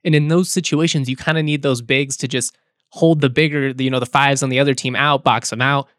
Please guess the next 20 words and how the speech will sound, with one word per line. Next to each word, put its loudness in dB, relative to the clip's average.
create 6
a 2
situation 0
where -2
guys 0
like -10
Thistlewood, 0
where -6
the -8
guards 2
can -4
come -4
crashing, -2
create 6
opportunities 2
for 0
your 2
teammates. -4
Unselfish 2
basketball. -2